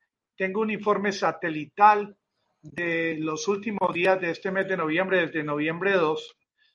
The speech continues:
donde pueden ver, eh, la porción de Ucrania, cómo llegó a un momento como fue el veintitrés de noviembre, o sea, el día de ayer,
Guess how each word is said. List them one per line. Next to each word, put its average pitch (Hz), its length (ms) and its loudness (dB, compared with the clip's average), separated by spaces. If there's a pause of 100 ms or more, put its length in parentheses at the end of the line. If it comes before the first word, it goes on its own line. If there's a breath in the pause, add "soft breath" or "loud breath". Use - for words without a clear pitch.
(320)
donde 180 300 0
pueden 220 360 0
ver, 226 420 0 (400)
eh, 170 360 -6
la 175 260 0
porción 220 680 0 (760)
de 175 180 -4
Ucrania, 202 840 0 (480)
cómo 180 320 -2
llegó 196 800 2
a 170 260 -4
un 175 80 -8
momento 202 560 -4
como 156 340 -6
fue 170 200 -2
el 175 120 -6
veintitrés 185 1000 -4 (400)
de 185 120 -2
noviembre, 170 540 -2
o 151 80 -2
sea, 170 240 -2
el 170 80 -4
día 185 200 2
de 175 40 2
ayer, 147 380 -6